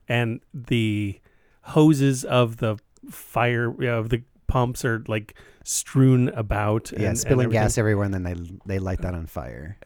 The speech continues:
Speaker 1: And nobody questions,
Speaker 2: There
Speaker 1: nobody
Speaker 2: is a
Speaker 1: mentions
Speaker 2: gigantic explosion.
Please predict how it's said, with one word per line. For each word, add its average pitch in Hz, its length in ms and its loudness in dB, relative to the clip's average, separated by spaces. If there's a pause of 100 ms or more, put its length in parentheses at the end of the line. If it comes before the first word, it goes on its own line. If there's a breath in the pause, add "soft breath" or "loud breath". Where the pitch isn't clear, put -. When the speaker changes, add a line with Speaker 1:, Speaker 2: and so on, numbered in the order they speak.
(160)
Speaker 1:
And 160 420 2
nobody 180 320 4
questions, 107 1000 -4 (220 loud breath)
Speaker 2:
There 135 120 8
Speaker 1:
nobody 160 200 8
Speaker 2:
is 151 80 8
a 139 140 6
Speaker 1:
mentions 135 680 4
Speaker 2:
gigantic 143 480 4
explosion. 104 880 0